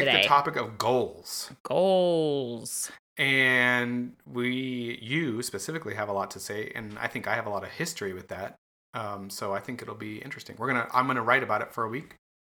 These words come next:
Speaker 2: at least, and then we'll talk about it. Um,
Speaker 1: Yeah.
Speaker 2: we'll probably talk about it together outside of that too. But
Speaker 1: We usually do. I will be thinking about that.
Speaker 2: So that's,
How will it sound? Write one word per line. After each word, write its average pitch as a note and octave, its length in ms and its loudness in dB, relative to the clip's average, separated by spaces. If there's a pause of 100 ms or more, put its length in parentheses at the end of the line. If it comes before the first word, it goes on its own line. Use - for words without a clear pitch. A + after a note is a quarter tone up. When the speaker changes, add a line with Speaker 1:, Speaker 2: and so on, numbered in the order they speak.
Speaker 2:
at A#2+ 120 -2
least, F#3+ 280 -4 (120)
and B2 100 -6
then A#2+ 140 -4
we'll B2 100 -6
talk - 240 -6
about B2+ 220 0
it. - 120 -8 (440)
Um, A#2+ 220 -2
Speaker 1:
Yeah. F3 220 2
Speaker 2:
we'll A#2 100 -8
probably A#2 220 -2
talk - 240 -8
about A#2 160 -6
it - 80 -16
together A#2+ 360 -6
outside C3 300 -8
of D#3+ 60 -8
that - 220 -10
too. A3 200 -8 (600)
But - 80 -6
Speaker 1:
We D3+ 80 0
usually D#3+ 300 4
do. F#3+ 320 2 (300)
I D3+ 100 2
will D3+ 380 0
be D3+ 140 -2
thinking D3+ 720 -4
about D#3+ 460 -2 (160)
that. D#3+ 280 -4 (640)
Speaker 2:
So B2 180 -8
that's, B2+ 400 -2